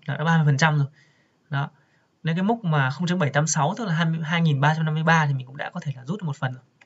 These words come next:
Ừ. Thế thì, ờ, vào khi nào chúng ta lại phải vào cái, cái khung khác ha? Bây giờ chúng ta nhìn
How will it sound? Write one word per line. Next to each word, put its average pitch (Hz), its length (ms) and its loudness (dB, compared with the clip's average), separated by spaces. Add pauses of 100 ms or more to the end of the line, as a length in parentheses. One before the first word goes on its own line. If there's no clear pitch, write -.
(180)
Ừ. 143 80 -4 (1000)
Thế 240 80 0
thì, 226 160 2
ờ, 151 260 6 (480)
vào 160 280 4
khi 185 120 -4
nào 147 320 2
chúng 147 100 -2
ta 170 100 -4
lại 151 140 -4
phải 135 100 -4
vào 127 160 -6
cái, 135 400 -10 (680)
cái 170 80 -20
khung 165 180 -6
khác 180 260 -6
ha? 156 160 -4 (1400)
Bây 165 100 -2
giờ 143 80 0
chúng 151 100 -2
ta 156 60 0
nhìn 139 240 0